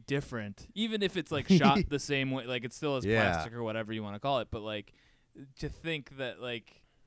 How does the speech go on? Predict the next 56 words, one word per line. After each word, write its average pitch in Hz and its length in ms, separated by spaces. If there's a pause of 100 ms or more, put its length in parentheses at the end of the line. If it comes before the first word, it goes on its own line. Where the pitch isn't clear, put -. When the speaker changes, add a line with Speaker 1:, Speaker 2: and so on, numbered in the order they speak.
(380)
Speaker 1:
uh, 113 340 (100)
'cause 196 120
that's 196 200
why 226 120
I 220 40
am, 226 320
like, 151 140
interested 185 400
to 123 80
get 165 140
to 165 100
Girl 127 220
versus 107 300
Monster. 104 300
That's 113 160
something 139 280
I 120 100
know 120 160
nothing 123 540
about, 110 420
and 113 80
it's 110 180
of 113 280
that 113 200
generation 110 800 (440)
that 117 120
I, 117 40
I 117 300
am 120 180
Speaker 2:
Yes. 113 140
Speaker 1:
interested 135 380
to 127 80
see 151 200
how 127 120
they're 117 120
gonna 113 180
portray, - 380 (100)
literally 139 360
portray 131 360
the 123 100
monster, 120 520 (340)
because 113 340
the 117 80
s-, - 140
guys 147 260
who 160 100
aren't 147 140
even 135 160
supposed 160 300
to 151 60
be 123 60
scary 120 280
in 113 80
this 143 120
movie 110 240
are 98 240